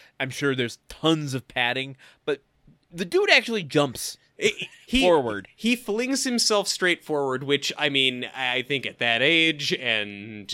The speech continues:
Speaker 2: you know, what you've been through, that's probably more
Speaker 1: At
Speaker 2: difficult.
Speaker 1: <laughs> at forty, I would, I'm not sure I would do that.
Speaker 2: <laughs>
Speaker 1: Uh,
Speaker 2: You would let your daughter
Speaker 1: he
Speaker 2: die. You'd be like, "Fuck it, sorry,
Speaker 1: I
Speaker 2: I'm not
Speaker 1: might.
Speaker 2: lunging." That's a young
Speaker 1: <laughs>
Speaker 2: man's
Speaker 1: I, I
Speaker 2: game.
Speaker 1: mi-, I would,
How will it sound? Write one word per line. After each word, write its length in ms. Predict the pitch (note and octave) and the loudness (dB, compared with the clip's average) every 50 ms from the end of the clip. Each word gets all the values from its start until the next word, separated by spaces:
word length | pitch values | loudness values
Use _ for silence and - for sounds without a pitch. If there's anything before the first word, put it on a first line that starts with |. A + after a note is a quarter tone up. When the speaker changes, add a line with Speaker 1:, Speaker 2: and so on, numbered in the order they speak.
| - - | -14 -12
Speaker 2:
you 320 | - C#3 C#3+ D3 D#3 D#3+ C3 | -12 -12 -10 -4 0 0 2
know, 160 | A#2 A2 G#2 | 2 2 0
what 260 | G2+ F#2+ A2 A#2+ A#2 A#2 | -2 -2 -4 -6 -6 -8
you've 160 | A2+ G2+ G#2+ | -12 -6 0
been 260 | C3+ F#3 F#3 F3+ F3+ | 0 2 2 0 -2
through, 480 | F3 - E3 E3 D#3 D3+ D3 C#3 C#3 C3 | -6 -6 -6 -4 -2 -2 -2 -4 -4 -4
that's 280 | A2+ A2+ A#2 A#2 - - | -2 -2 -2 -2 -4 -8
probably 680 | - - D3 D3 D3 C#3+ C#3 C#3 D3 C#3+ C3+ C3+ C3+ C3+ C#3 | -6 -2 0 0 0 0 -2 -2 0 0 0 0 0 -2 -2
more 160 | C#3+ C3+ C3+ | 0 2 2
Speaker 1:
At 60 | G3 | 4
Speaker 2:
difficult. 460 | - - - F#3+ - G2 F#2 F2+ F#2+ - _ | 2 2 0 -2 -6 -6 -8 -8 -10 -12 _
Speaker 1:
<laughs> 40 | - - _ _ _ _ _ _ _ _ _ _ - | -20 -20 _ _ _ _ _ _ _ _ _ _ 2
at 220 | D#3+ D#3+ D#3+ - - | 2 2 2 2 -4
forty, 480 | - - E3+ F#3+ G3 F3 D#3 B2 G#2 F#2 | -10 -6 -4 -4 -2 -2 -2 -4 -4 -2
I 140 | - G#2 | -2 -2
would, 180 | A2 G#2+ A2+ G#2 - | -2 -2 -4 -4 -4
I'm 180 | A2 A2+ A#2 | -2 -2 -2
not 200 | A2 G#2+ G2+ - | -4 -6 -8 -10
sure 180 | - - A2+ G2+ | -10 -8 -6 -6
I 80 | F#2+ F#2+ | -6 -6
would 160 | F#2 F2+ E2+ | -8 -10 -12
do 140 | F2 F#2+ E2 | -14 -12 -12
that. 180 | D#2 C#2+ - _ - - | -14 -16 -16 _ -16 -12
Speaker 2:
<laughs> 340 | - C4 A#3+ A3 - C3 - | -8 -6 -6 -6 -6 -6 -6
Speaker 1:
Uh, 320 | B2+ A#2 A2+ A2+ A#2 - - A3 F#3+ | -4 -2 0 0 -2 -2 -4 -8 -6
Speaker 2:
You 180 | - D#3 G3 B3 | 0 2 4 4
would 120 | C4 C4+ F#3+ | 4 4 4
let 160 | G#3+ A3+ F#3 | 4 2 4
your 100 | F#3 F#3 | 2 2
daughter 300 | F3 E3+ D#3 D3 C#3 C#3 | 4 6 6 6 6 4
Speaker 1:
he 60 | C3 | 4
Speaker 2:
die. 260 | C#3 B2+ B2 A2+ G#2+ G#2 | 4 4 4 4 4 4
You'd 180 | G#2+ A#2 B2+ | 2 2 0
be 100 | B2 D3+ C#3 | 0 0 0
like, 180 | D3 C#3+ C#3 | 2 0 0
"Fuck 260 | - - E3 D#3+ D3+ - | 0 2 4 4 4 4
it, 160 | C#3+ B2 - | 2 0 0
sorry, 320 | - - D#3+ D3+ D3 C3 | 0 0 0 0 0 0
Speaker 1:
I 40 | C3 | -2
Speaker 2:
I'm 60 | C3 C3+ | -2 0
not 80 | C3+ | 0
Speaker 1:
might. 160 | C3 - B2 | 0 2 0
Speaker 2:
lunging." 480 | B2+ B2+ B2+ B2+ A2+ A2+ G#2 G2+ G2+ G#2 G2+ - - - | 0 -2 -4 -4 -2 -2 -2 -2 -4 -8 -14 -12 -6 -4
That's 160 | E3 E3+ - | -2 0 2
a 40 | G3+ | 4
young 220 | G3+ F#3+ F#3 F3+ | 4 4 4 4
Speaker 1:
<laughs> 60 | E3+ | 4
Speaker 2:
man's 240 | D#3 C3+ F#3 - - | 2 2 2 2 2
Speaker 1:
I, 20 | |
I 100 | - C#3+ | 4 4
Speaker 2:
game. 160 | C3 B2 A#2+ - | 6 6 4 2
Speaker 1:
mi-, 60 | C3+ | 2
I 140 | D3 F3 G3+ | 2 2 2
would, 240 | A3 A#3 - F#3 | 0 -2 -6 -10